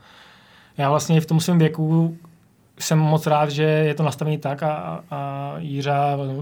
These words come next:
i Ondra vlastně s tím všichni souhlasí, že na tu vodu se teďka nechodí, věnuje se čas tomu cvičení,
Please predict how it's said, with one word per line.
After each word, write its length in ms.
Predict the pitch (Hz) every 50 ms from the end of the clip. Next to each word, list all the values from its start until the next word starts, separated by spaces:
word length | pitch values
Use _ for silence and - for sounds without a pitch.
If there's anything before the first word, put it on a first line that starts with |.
| 143 139 175 185 196
i 200 | - 175 160 160
Ondra 280 | 170 147 139 135 135 135
vlastně 280 | 135 135 131 - 143 127
s 80 | -
tím 140 | - 151 139
všichni 220 | 135 - 151 139
souhlasí, 400 | 131 - 135 127 131 123 - 147 131
že 200 | 127 139 139 139
na 80 | 135
tu 120 | 131 - 139
vodu 160 | 131 135 131
se 120 | 123 -
teďka 260 | - 147 - - - 143
nechodí, 480 | 139 - - 143 135 139 139 143 139 - - - - -
věnuje 320 | 143 135 131 135 135 127
se 100 | - 143
čas 380 | - - 135 - - - - _ _
tomu 220 | - 143 143 139 135
cvičení, 760 | - 151 143 139 - - 147 151 151 151 151 151 151 143